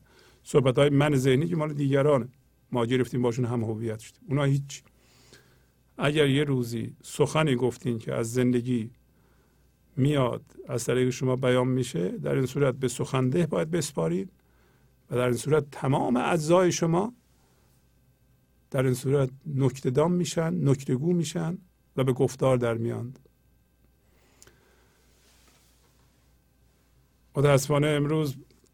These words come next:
وقت نیست مثنوی رو بخونیم و اینو من میذارم،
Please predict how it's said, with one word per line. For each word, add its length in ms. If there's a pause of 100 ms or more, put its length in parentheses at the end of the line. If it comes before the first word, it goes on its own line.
(220)
وقت 280
نیست 260
مثنوی 420
رو 100
بخونیم 720
و 20
اینو 380
من 280 (120)
میذارم، 580